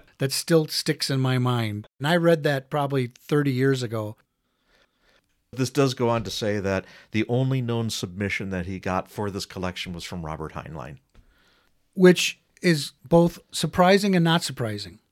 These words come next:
Speaker 1: I think at this point in his career, Robert Heinlein was putting a lot of sex in his work.
Speaker 2: Oh, yeah. Um, I,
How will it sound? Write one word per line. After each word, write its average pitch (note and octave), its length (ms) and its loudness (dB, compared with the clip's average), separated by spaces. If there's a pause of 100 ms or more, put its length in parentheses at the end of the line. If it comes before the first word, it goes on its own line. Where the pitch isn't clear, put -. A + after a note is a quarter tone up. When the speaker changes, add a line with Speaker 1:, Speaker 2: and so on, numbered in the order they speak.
(340)
Speaker 1:
I D3 120 0
think A3 160 0
at E3+ 80 0
this G3 140 0
point F3+ 200 0
in C#3+ 60 -6
his C#3+ 120 -4
career, C3+ 440 -2 (240)
Robert E3+ 240 0
Heinlein D3+ 400 -2
was B2 360 -6 (540)
putting E3+ 180 0
a C#3+ 40 -2
lot C3+ 160 -2
of A#2+ 60 -8
sex - 380 -4
in G#2 100 -10
his F#2+ 200 -14
work. F#2 380 -14
Speaker 2:
Oh, C3+ 360 4
yeah. A2 440 4
Um, A2 640 0 (160)
I, A#2 680 -4